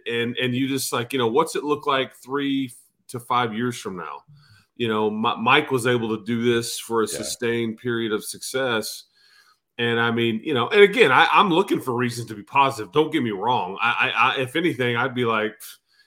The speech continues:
Speaker 1: "You take your experiment and st-, turn it sideways," and, you know, I mean, 'cause I, I, I,
Speaker 2: <laughs>
Speaker 1: I, I, I feel like we have a pretty good gauge here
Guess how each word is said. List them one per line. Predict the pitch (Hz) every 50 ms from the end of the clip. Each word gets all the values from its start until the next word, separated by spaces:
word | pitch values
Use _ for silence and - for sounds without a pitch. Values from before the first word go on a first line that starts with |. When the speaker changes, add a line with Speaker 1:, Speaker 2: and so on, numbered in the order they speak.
| _ _ -
Speaker 1:
"You | - 139
take | - - 151 131 - -
your | 127 120 104
experiment | - - - - 131 127 131 131 120 113 107 104 92
and | 98 95 90
st-, | - - - - 120 - _
turn | - 139 127 120 117
it | 113
sideways," | - - 135 120 117 117 117 117 117 117 120 117 107 110
and, | 104 95 92 90 85 - _ _ _ _ _ _ _ _ _ -
you | 120 113
know, | 110 107 104 104 104
I | 104
mean, | 110 110 110 104 -
'cause | - 120 131
I, | 135 151 - -
I, | 202 202 - - 180 - - 143 139 151 - 131 147 160 - - - - - - - - - 165
I, | 143 123 - _ _ -
Speaker 2:
<laughs> | - - -
Speaker 1:
I, | 165 - - - - - - - 143
I, | 160 - -
I | - 139 -
feel | 214 220
like | 196 160 - 151
we | 165 165
have | 156 139 123
a | 113
pretty | - - - - 180 175 175 147
good | 120 107 110 135 143 147 135 113 104 95
gauge | 120 123 120 117 117 113 107 104 - -
here | - 117 107 101 98 98 95 95 104